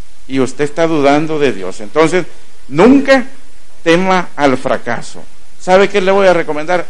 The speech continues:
Ore antes de iniciar cualquier proyecto. Póngalo en las manos de Dios.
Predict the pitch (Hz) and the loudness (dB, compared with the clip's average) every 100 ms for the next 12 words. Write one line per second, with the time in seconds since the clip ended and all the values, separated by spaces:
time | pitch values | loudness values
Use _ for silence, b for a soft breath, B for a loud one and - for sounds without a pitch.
0 | 143 151 156 117 87 - - - 131 156 | 4 4 6 2 -2 -6 -6 -6 -2 -2
1 | 151 139 131 120 117 107 147 147 131 117 | -2 -2 -2 -2 -4 -2 -2 -2 -4 -4
2 | 135 - 127 113 101 - - - - - | -4 -4 -4 -4 -4 -6 -6 -6 -6 -6
3 | - - - 170 196 175 160 151 143 165 | -6 -6 2 4 4 2 2 2 0 0
4 | 175 175 185 233 226 | 0 -2 -4 -4 -4